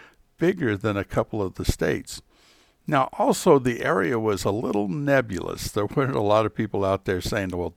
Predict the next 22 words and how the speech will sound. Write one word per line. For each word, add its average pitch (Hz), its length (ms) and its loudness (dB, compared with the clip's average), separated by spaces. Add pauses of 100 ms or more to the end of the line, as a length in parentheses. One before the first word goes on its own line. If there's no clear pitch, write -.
this 170 340 2
is 123 160 -2
the 95 240 -2 (140)
part 117 260 2
of 82 180 -8
this 107 300 0
and 92 140 -6
this 98 160 -4
is 104 80 -12
the - 100 -20
part 87 240 -2
of 82 120 -10
that." 110 260 2 (440)
So 143 300 6
the 120 140 2
territory - 600 -2
of 107 140 -6
New 110 80 -4
Mexico 117 500 -2
actually 131 540 0
had 104 540 0 (340)
originally, 123 1000 0